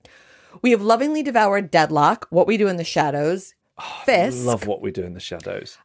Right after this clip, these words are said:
Speaker 1: Our Flag Means Death. Georgia, I don't know about that one.
Speaker 2: Oh, it's, uh, it's from the people behind What We Do in the Shadows, and it's Rhys Darby as a pirate, I think. I've heard good things about it.
Speaker 1: Okay. Reservation Dogs and Somebody Somewhere.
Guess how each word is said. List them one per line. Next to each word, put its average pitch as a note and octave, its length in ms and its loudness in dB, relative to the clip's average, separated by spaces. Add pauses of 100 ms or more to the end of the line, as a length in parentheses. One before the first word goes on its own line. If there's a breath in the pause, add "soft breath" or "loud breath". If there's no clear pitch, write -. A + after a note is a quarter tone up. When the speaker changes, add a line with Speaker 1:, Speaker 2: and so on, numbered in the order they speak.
(120)
Speaker 1:
Our A3 220 4
Flag A3+ 640 2
Means A3+ 420 0
Death. E3+ 520 2
Georgia, F#3 280 0
I F3 40 0
don't F#3 180 -2
know G3+ 100 0
about F3 240 -2
that D#3+ 220 2
one. D3 400 -8
Speaker 2:
Oh, F3 160 4
it's, F3 320 -2
uh, E3 160 4
it's E3 120 -6
from F3 120 -4
the D#3+ 80 0
people E3 260 0
behind C#3 380 2
What C3 120 0
We B2 80 0
Do B2+ 120 2
in A#2+ 80 2
the A#2 80 -4
Shadows, A#2 520 2
and A2+ 140 0
it's - 340 -8
Rhys A#2+ 220 0
Darby A#2+ 560 0
as C3 160 2
a C3+ 80 0
pirate, D#3+ 760 0
I A2 80 -6
think. G2+ 480 -8 (260 soft breath)
I've D#3+ 120 -2
heard F#3+ 200 4
good F3+ 160 2
things D#3+ 220 0
about B2 340 0
it. F2+ 220 -8
Speaker 1:
Okay. E3 560 0 (380 soft breath)
Reservation A3 680 2
Dogs F3 480 4
and F3 120 -6
Somebody E3 380 -2
Somewhere. C3 640 -4